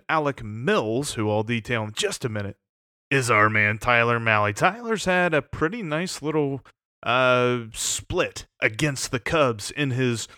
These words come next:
short career thus far. He's tossed forty and a third career innings against Chicago,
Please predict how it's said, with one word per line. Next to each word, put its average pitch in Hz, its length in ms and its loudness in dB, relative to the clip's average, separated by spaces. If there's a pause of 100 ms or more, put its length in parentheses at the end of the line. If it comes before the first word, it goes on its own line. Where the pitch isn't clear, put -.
(160)
short - 380 0
career 131 380 0
thus 117 300 0
far. 139 540 4 (380)
He's 160 240 -4
tossed 185 420 0
forty 208 600 0
and 170 100 -2
a 147 60 -2
third 104 560 0 (400)
career 147 420 2
innings 113 440 -2
against 123 420 0
Chicago, 117 680 2